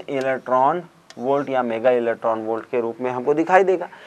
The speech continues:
और यहाँ पर जो है हम द्रव्यमान संख्या को प्रदर्शित करेंगे जिसे हम जेड से या ए से प्रदर्शित करते हैं, ठीक है, ए से प्रदर्शित करते हैं।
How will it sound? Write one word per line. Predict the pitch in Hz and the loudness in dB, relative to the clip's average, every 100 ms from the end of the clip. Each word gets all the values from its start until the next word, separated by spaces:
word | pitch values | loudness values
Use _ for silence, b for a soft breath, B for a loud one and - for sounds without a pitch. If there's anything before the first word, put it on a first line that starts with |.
| B - | B 8
और | 185 190 | 12 12
यहाँ | 139 131 127 180 | 10 6 8 8
पर | 190 190 | 10 8
जो | 175 | 8
है | 170 | 4
हम | 151 160 | 4 2
द्रव्यमान | 135 135 151 156 160 | 6 6 8 4 4
संख्या | 151 131 160 143 | 2 0 2 2
को | 147 | 4
प्रदर्शित | 127 117 113 135 | 2 0 -2 -2
करेंगे | 127 120 120 151 175 B B - | 0 0 4 4 4 B B -8
जिसे | 117 143 | -2 0
हम | 139 156 202 202 b - | 2 2 2 -4 b -6
जेड | 123 151 156 139 | 8 10 10 6
से | - 143 170 - - - | 4 2 2 -4 -18 -4
या | 135 - 160 | -2 4 8
ए | 175 | 8
से | 170 156 | 8 4
प्रदर्शित | 120 110 104 107 - | 6 4 2 -4 -6
करते | 95 - | -8 -8
हैं, | 95 - _ - _ _ - | -14 -16 _ -20 _ _ -6
ठीक | 156 | 2
है, | 160 b b b - | 0 b b b 2
ए | 147 | 2
से | 127 120 | 2 -2
प्रदर्शित | 107 95 - 98 | -4 -6 -10 -16
करते | 95 - | -18 -16
हैं। | - | -18